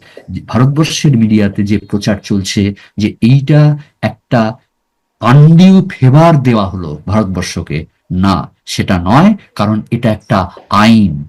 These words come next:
এটা কিন্তু কোনো দ্বিপাক্ষিক চুক্তি নয়, এটা আইন। এই আইনটাকে চ-, পরিবর্তন করতে গেলে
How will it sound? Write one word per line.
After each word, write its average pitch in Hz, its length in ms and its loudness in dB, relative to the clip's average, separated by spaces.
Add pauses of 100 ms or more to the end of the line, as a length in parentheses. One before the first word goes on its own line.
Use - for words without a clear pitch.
(180)
এটা 113 180 -2
কিন্তু 113 500 -2 (160)
কোনো 104 140 0
দ্বিপাক্ষিক 123 680 -2
চুক্তি - 380 -8
নয়, 80 180 -8 (240)
এটা - 240 -6 (100)
আইন। 92 380 -2 (220)
এই 110 260 0
আইনটাকে 127 680 -2
চ-, - 280 -12 (360)
পরিবর্তন 131 580 2
করতে 101 280 -8
গেলে 85 320 -8